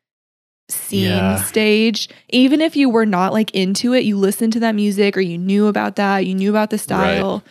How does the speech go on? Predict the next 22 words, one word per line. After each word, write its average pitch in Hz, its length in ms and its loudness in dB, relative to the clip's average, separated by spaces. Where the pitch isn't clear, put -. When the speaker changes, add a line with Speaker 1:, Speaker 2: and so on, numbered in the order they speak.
Speaker 1:
And 214 120 0
that's 214 180 -4
not 220 180 0
the 196 100 2
same 220 340 2
now. 175 220 -4
Like, 202 160 0
there's 214 160 0
not 226 120 2
a 226 40 0
very 214 200 0
distinct, 190 640 -4
like, 185 200 -6
movement 208 720 0
going 247 300 0
on. 247 140 2
It's, 208 140 0
like, - 160 -4
kinda 185 180 -6
just 180 180 -12
any 190 360 -4
free-for-all. - 720 -6